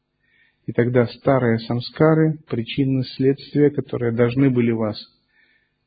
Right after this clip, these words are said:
ввести в новые жизни,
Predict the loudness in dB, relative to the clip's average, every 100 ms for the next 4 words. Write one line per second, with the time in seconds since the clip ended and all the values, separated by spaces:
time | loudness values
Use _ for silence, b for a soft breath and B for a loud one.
0 | _ _ _ _ _ -18 -14 -10 -10 -10
1 | -2 0 0 -2 0 -2 -2 -2 -4 -4
2 | -8